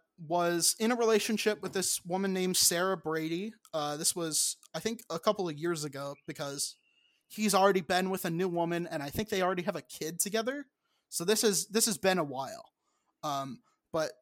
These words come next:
his ex recently came out and was like, "Hey, you're abusive and manipulative."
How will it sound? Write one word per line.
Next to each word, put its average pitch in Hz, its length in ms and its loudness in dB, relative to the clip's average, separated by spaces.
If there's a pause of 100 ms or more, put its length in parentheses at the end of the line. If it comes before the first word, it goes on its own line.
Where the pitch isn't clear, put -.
(180)
his 233 280 2
ex 208 280 4
recently 226 480 0
came 208 260 0
out 175 300 2
and 175 140 0
was 160 160 -2
like, 143 300 -10
"Hey, 196 120 2
you're 160 200 -4 (160)
abusive 185 420 -2
and 190 100 0
manipulative." 156 680 -4